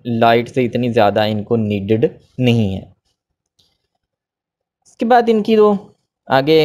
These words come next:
other categories आ जाती हैं, facultative sheophytes and facultative heliophytes। facultative sheophytes हम ऐसे प्लांट्स को कहते हैं जो कि as a heliophyte grow करते हैं, मतलब वो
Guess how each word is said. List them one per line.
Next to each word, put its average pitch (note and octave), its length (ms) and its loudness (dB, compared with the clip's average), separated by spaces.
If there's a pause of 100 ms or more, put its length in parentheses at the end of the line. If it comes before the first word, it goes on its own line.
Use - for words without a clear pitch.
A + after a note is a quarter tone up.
(220)
other C#3 260 -2
categories C#3 520 2
आ B2+ 160 4
जाती B2+ 320 -2
हैं, C3 240 -2
facultative C3 760 0
sheophytes C3 720 0 (680)
and A#2+ 200 -2
facultative A#2+ 720 0 (720)
heliophytes। A2 640 0 (320)
facultative G3 720 -2
sheophytes F3+ 540 2
हम E3 320 -2
ऐसे D3 280 0
प्लांट्स C#3 460 -2
को D3+ 120 0
कहते A#2 360 0
हैं D3 160 -2
जो D3 120 0 (100)
कि D#3 120 4 (1120)
as D3 240 0
a E3+ 220 2
heliophyte D#3+ 720 2
grow B2 200 2
करते B2 240 -2
हैं, C3 60 -2
मतलब C3+ 400 -4
वो D3 200 0